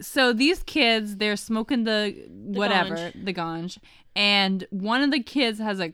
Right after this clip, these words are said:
Speaker 1: cut in his arm, and one of the roaches, not the drug kind, but
Speaker 2: Yeah.
Speaker 1: the bug kind,
Speaker 2: Oh.
Speaker 1: crawl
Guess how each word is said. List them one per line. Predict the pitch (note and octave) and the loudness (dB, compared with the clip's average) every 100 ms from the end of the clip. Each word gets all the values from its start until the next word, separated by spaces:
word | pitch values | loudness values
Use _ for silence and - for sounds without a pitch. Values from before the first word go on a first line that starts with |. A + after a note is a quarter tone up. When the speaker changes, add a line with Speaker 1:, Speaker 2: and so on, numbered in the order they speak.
| - | -10
Speaker 1:
cut | - D#4 E4 | 0 0 2
in | A3+ | -2
his | F#3+ | 0
arm, | F#3 F3+ F3+ | 0 0 -2
and | - G3 F#3 | -4 -2 0
one | A3 C4+ | 0 2
of | |
the | A3 | 2
roaches, | F3 F#3+ A#3 C#4 G#3 E3 E3 | 2 2 4 2 0 -2 -2
not | F3 G#3+ C4+ G#3 | 0 0 0 -2
the | E3+ D#3 F3 E3+ D3+ F3 | -4 -4 -12 -14 -8 -6
drug | D3+ F#3+ G#3 G#3 | 0 4 4 2
kind, | - E3 C3+ C3 D#3 | -6 -8 -8 -8 -8
but | A3 A#3 | 0 2
Speaker 2:
Yeah. | F#3+ | 2
Speaker 1:
the | E3+ | -2
bug | D3 F#3 G3+ G3 | 0 2 2 0
kind, | - C3+ B2+ E2+ G2+ - - | -4 -10 -10 -10 -12 -14 -16
Speaker 2:
Oh. | F3+ G3+ | -12 0
Speaker 1:
crawl | A3 F#3+ E3+ | 2 4 2